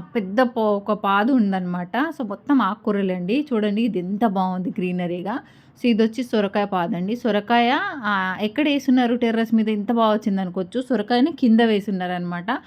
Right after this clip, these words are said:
అది కింద నుంచి పైకి వస్తే అన్నయ్య మొత్తం ఇదంతా కట్టేస్తున్నారు. So, మీకు చూపిస్తాను. మాకు ఎక్కడ కోయడానికి వీలు లేకుండా సొరకాయ ఏడ కాస్తుందో,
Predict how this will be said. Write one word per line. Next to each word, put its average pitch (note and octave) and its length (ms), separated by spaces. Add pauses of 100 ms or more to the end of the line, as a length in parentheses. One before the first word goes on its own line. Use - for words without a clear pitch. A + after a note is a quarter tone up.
(320)
అది G3 120
కింద A#3 360
నుంచి A#3+ 380
పైకి A3 460
వస్తే C#4 500
అన్నయ్య A3 340
మొత్తం A3 460
ఇదంతా G3+ 320
కట్టేస్తున్నారు. G3 880 (480)
So, A#3+ 80
మీకు A#3 280
చూపిస్తాను. A#3+ 720 (180)
మాకు A3 520
ఎక్కడ A#3+ 360
కోయడానికి G3+ 540
వీలు F#3+ 180
లేకుండా G3 340
సొరకాయ G3 460
ఏడ F#3+ 240
కాస్తుందో, F#3 600